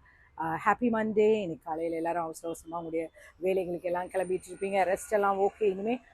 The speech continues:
அடுத்த சாட்டர்டே, சண்டே தான். அது வர வரைக்கும் எல்லாம் பிஸியா இருப்பீங்க. And moreover, ஆ, நிறைய பேர் வந்து என்ன சொல்ல, ஆ, இந்த ஃபங்க்ஷன்லாம் வர்றதால, ஆ, செலிப்ரேஷன்லாம் வர்றதால அந்த செலிப்ரேஷன் மோட்ல இருப்பீங்க.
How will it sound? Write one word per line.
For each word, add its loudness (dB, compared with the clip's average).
அடுத்த 0
சாட்டர்டே, 4
சண்டே 0
தான். 4
அது 2
வர 6
வரைக்கும் 4
எல்லாம் -2
பிஸியா 4
இருப்பீங்க. -8
And -4
moreover, 2
ஆ, 6
நிறைய 6
பேர் 4
வந்து 4
என்ன 4
சொல்ல, 2
ஆ, 2
இந்த -4
ஃபங்க்ஷன்லாம் 0
வர்றதால, 2
ஆ, 0
செலிப்ரேஷன்லாம் 4
வர்றதால -2
அந்த -10
செலிப்ரேஷன் 2
மோட்ல -4
இருப்பீங்க. -8